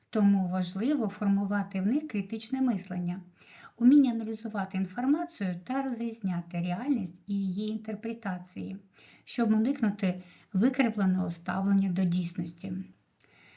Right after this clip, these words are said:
Діти мають розуміти, наскільки глибоко потрібно розуміти зміст, щоб успішно з ним працювати. Робота зі штучним інтелектом іноді призводить до курйозів,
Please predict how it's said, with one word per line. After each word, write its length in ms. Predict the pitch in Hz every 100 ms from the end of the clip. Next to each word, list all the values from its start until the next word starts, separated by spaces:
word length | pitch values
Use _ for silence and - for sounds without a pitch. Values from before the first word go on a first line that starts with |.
| - _ _ _ _
Діти 600 | 214 196 311 254 202 196 190 -
мають 420 | 208 226 254 254 247
розуміти, 720 | 254 254 269 190 170 185 180 -
наскільки 680 | 214 226 233 - 202 190 202
глибоко 560 | 180 208 302 240 -
потрібно 600 | 170 208 - 214 220 240
розуміти 560 | 196 175 180 185 - 202
зміст, 540 | 175 196 185 170 - _
щоб 260 | - 208 196
успішно 680 | 180 - 214 262 - 190 185 - - -
з 140 | 185
ним 220 | 190 202
працювати. 760 | 208 190 - 196 175 170 170 185 - _ _ - - - -
Робота 460 | 226 247 254 302 294
зі 140 | 240
штучним 420 | 254 - 277 262 247
інтелектом 680 | 247 254 320 302 - 185 170
іноді 420 | 220 285 - 190
призводить 600 | 170 196 180 180 247 220
до 140 | 175 185
курйозів, 680 | 233 247 240 185 180 180